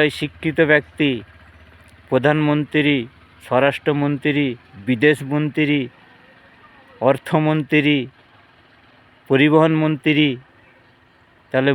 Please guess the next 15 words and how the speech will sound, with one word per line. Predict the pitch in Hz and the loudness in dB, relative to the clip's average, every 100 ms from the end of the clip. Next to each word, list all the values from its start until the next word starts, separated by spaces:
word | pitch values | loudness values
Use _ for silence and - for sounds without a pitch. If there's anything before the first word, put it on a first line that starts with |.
| 131 | 0
মূর্খ | 139 139 160 - | -2 0 -2 2
ছেলেরাই | 147 147 147 127 | 2 2 2 0
হতো। | 98 - 90 _ _ _ _ _ _ _ _ _ _ _ _ _ _ _ _ _ _ _ | -4 -8 -18 _ _ _ _ _ _ _ _ _ _ _ _ _ _ _ _ _ _ _
শিক্ষার | - 143 _ 190 165 | -6 -6 _ -2 0
যে | 160 170 | 2 0
একটা | - 165 147 | 2 0 2
মান | 151 175 160 | 0 2 0
আছে, | 139 120 98 92 _ _ _ _ _ - - _ _ _ _ _ _ _ _ _ _ _ _ _ - | 0 -2 -4 -10 _ _ _ _ _ -20 -20 _ _ _ _ _ _ _ _ _ _ _ _ _ -20
সেই | - 131 113 113 | -4 -2 0 0
মান | 139 165 160 | 2 2 2
এখন | 156 160 151 143 151 _ 123 | 0 -2 -2 -4 -8 _ -6
অসম্মানের | 135 160 156 156 160 139 | -2 0 0 0 0 -2
দিকে | 151 151 | 0 2
চলে | 151 135 127 | 2 2 2
যাচ্ছে। | 107 - 101 | 2 -4 -16